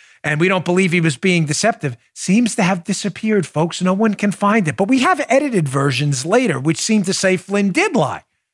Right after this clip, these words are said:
Interesting how that kind of morphed into didn't lie. He's a liar. So you may say, "Dan, that's easy enough. Can't we just get the original three oh two?" No, we can't because nobody can seem to find it. Yet Jim Comey has already testified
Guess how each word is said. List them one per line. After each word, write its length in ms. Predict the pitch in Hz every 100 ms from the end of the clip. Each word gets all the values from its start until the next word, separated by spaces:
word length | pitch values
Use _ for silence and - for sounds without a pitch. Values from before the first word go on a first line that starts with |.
| _ -
Interesting 520 | 311 277 196 147 131
how 140 | 131 160
that 140 | 151
kind 200 | 170 156
of 80 | 147
morphed 320 | 165 175 190
into 240 | 180 156
didn't 240 | 139 294 262
lie. 340 | 139 123 131 - -
He's 180 | 156 180
a 80 | 175
liar. 480 | 208 247 165 151 - _ _ _ _ _ _ _ _ _
So 140 | 254
you 100 | 269
may 160 | 262 247
say, 220 | - 190
"Dan, 300 | 190 185 147
that's 240 | 151 -
easy 280 | 147 127 123
enough. 340 | 110 131 131 -
Can't 160 | 160
we 60 | 147
just 200 | 131 -
get 180 | 147 -
the 100 | 147
original 380 | 160 139 160
three 260 | 147 156 165
oh 80 | 170
two?" 220 | 180 190
No, 180 | 240 302
we 140 | 202
can't 300 | - 247 262
because 260 | 208 196 175
nobody 320 | 233 262 262
can 160 | 233 220
seem 260 | 240 233
to 80 | 233
find 340 | - 262 294
it. 100 | 269
Yet 140 | 226 214
Jim 260 | 294 311
Comey 360 | - 285 330 311
has 160 | 269 247
already 240 | 285 285
testified 720 | 269 294 - 262 - 233 240